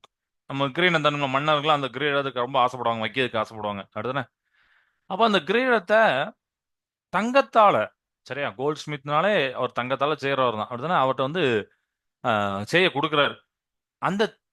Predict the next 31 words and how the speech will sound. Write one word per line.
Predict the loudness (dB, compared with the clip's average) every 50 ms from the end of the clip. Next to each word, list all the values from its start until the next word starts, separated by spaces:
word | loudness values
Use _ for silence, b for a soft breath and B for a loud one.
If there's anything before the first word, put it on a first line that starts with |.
| _ _ _ _
அந்த | -14 -12 -8 -4 -2 -2 -2 -2 -2
பொற்கொல்லரும் | -2 -2 -2 -2 0 2 4 4 4 4 4 2 2
பாத்தீங்கன்னா, | 0 0 -2 -6 -4 -2 -2 -4 -4 -8 _ _ _ _ _ _ _ _ _ _ _ _ _ _ _ _ _ _ _ _ _ -4
அ, | -2 0 0 2 2 2 0 0 0 0 0 -2 -2 -4 -6 -10 _ _ _ _ _ _ _ _ _ _ -14 -10
அ, | -8 -8 -8 -8 -8 -2 0
செஞ்சு | 2 2 2 2
கொடுத்துட்டாரு. | 2 0 0 2 2 0 0 0 -6 _ _ _ _ _ _ _ _ _ _ _ _
ஆனா | _ -10 -6 -4 -4 -4
ராஜாவுக்கு | -4 -6 -6 -6 -4 0 2 2 2 2 0
ஒரு | -2 -2 -2 -4
சந்தேகம் | -6 -8 -8 -6 -2 -2 0 0 0 -2
வந்துட்டு. | -4 -8 -12 -18 _ _ _ _ _ _ _ _ _ _ _ _ _ _ _ _ _ _
இந்த | -4 -4 -4 0 0
பொற்கொல்லர் | -2 -2 -2 _ 2 4 4 4 4
உண்மையான | 0 -4 -4 -4 -2 0 2 2 4 4 4 4 4 2 2 0 -2 -6 -6
தங்கத்துல | -4 -4 -6 -4 -2 0
தான் | 2 2 4 4 4 4 2 2 0 -2
இதை | -4 -8 -10 -8
செஞ்சாரா? | -8 -8 -2 0 0 2 2 2 2 2 4 4 4 2 0 -4 b b b b b b b b b -8
இல்லைன்னா | -6 -2 0 0 2 2
இதை | 0 0 0 -2 -2 -2 0
ஏமாத்தி | 0 2 2 2 2 2 2 2 -2
இருக்காரா? | -6 -4 -2 0 0 2 2 2 0
ஏன்னா | 0 -2 -2 0 0 0 0 -2 -2 -4
நம்மளுக்கு | -4 -4 -4 -6 -6 -2
தெரியாதுல்ல. | -2 0 2 2 2 4 4 2 2
நம்மளுக்கு | 2 0 -2 -2 -6 -4
தெரியாத | -4 -2 2 4 4 4 4
ஒரு | 2 0 0
விஷயத்த | -2 -4 -6 -4 -2 0 -2
வந்து, | 0 0 -2